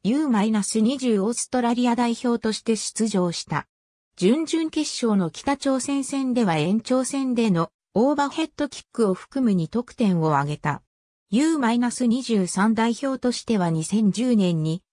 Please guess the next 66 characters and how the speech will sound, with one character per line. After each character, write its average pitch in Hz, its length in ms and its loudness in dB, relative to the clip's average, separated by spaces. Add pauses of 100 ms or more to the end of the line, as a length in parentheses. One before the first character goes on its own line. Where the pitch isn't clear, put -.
(140)
初 233 280 -2
出 - 260 -6
場 208 260 2
を 156 80 -2
果 - 140 -16
た 185 160 -2
し - 120 -10
た。 - 220 -10 (520)
フ - 220 -2
ル 285 140 0
代 302 160 -2
表 277 320 0
の 269 100 -4
サ 247 140 -4
ッ 233 120 -4
カ 269 160 0
ル 294 120 0
ー 277 100 -2
ズ 262 160 -2
と 247 140 -4
し - 100 -6
て 269 140 0
の 220 120 4
初 - 320 -6
キ 226 80 -2
ャ 233 60 0
ッ - 100 -20
プ 180 120 0
は 170 200 2 (220)
二 202 140 4
千 320 280 0
九 269 300 -2
年 185 240 2
五 226 140 2
月 311 260 -2
四 170 180 2 (140)
日 190 140 0
に 175 200 0 (220)
行 165 240 0
わ 269 220 0
れ 254 100 0
た 247 180 0
エ 214 40 2
ー 254 300 2
エ - 20 0
フ 277 160 -4
シ 254 260 0
ー 165 100 4
ア 160 60 0
ジ 214 180 -2
ア 226 60 0
カ 247 120 -4
ッ - 20 0 (100)
プ 254 140 0
予 240 120 2
選 202 300 2
の 160 220 -2 (240)
ク 208 140 0
ウ - 20 2
ェ 285 160 2
ー 240 60 -2
ト 214 140 -2
戦 190 260 0
で 170 120 0
あ 151 100 0
る。 143 200 -6